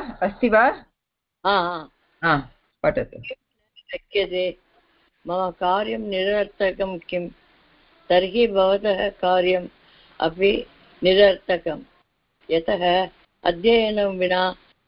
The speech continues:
Speaker 2: कापि विद्या न सिद्ध्यति। प्रथमत-, प्रथमतः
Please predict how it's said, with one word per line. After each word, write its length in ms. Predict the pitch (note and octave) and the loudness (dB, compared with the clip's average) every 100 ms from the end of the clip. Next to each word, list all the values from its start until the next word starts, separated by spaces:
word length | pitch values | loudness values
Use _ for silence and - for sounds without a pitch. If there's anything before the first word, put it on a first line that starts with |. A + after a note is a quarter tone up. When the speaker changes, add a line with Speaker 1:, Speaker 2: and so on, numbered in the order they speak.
| _ - | _ 2
Speaker 2:
कापि 480 | F3+ F#3 F#3 A3+ A3 | 6 6 4 -2 -2
विद्या 460 | F#3+ E3 F#3+ F#3+ | -4 0 2 2
न 300 | F3+ F3+ G3 | 0 0 -2
सिद्ध्यति। 760 | G3 F#3+ E3+ E3 D#3+ D3 D3+ - _ _ _ _ _ - | -2 -6 0 2 2 0 -12 -16 _ _ _ _ _ -2
प्रथमत-, 800 | F3+ G3+ G#3+ G3+ F#3 F#3+ - - _ _ _ - | 0 2 0 0 0 0 -2 -6 _ _ _ 2
प्रथमतः 800 | F#3 G#3 A#3 G#3 F#3 F#3 E3+ F3+ | 2 4 2 2 2 2 4 2